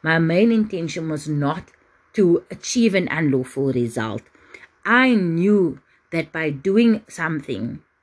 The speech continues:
right, by engaging in certain conduct, I knew that I would nevertheless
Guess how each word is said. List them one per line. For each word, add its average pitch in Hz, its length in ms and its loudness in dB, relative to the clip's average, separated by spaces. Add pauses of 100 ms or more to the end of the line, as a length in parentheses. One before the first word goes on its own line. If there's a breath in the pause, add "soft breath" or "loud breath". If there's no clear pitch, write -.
(160)
right, 160 380 0 (320 soft breath)
by 156 320 0
engaging 180 720 2
in 180 100 -4
certain 170 420 -4
conduct, 151 640 -4
I 196 80 -4
knew 180 380 4
that 190 160 -2
I - 80 -6
would 160 220 -2
nevertheless 160 1040 0